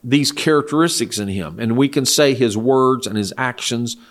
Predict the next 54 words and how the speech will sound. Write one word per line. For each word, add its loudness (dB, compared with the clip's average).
represented 0
this, -2
but 0
we 4
can't -4
separate -2
them. -20
So -14
that's 2
why 4
I 4
w-, 0
I 2
won't -2
say, 0
"Well, 4
w-, -4
what 2
was 0
going 4
on 2
when 2
Jesus -2
prayed?" 0
Well, 2
the 2
flesh 2
was -2
praying 0
to -8
the 0
spirit. -2
Now, -4
that's 2
inadequate. -2
One 2
nature 4
is 2
playing, -2
praying 0
to 0
another 2
nature. -8
That's 0
inadequate. -8
And -4
can -2
a -2
nature 0
pray? 0
What 0
is -2
a 0
nature? -8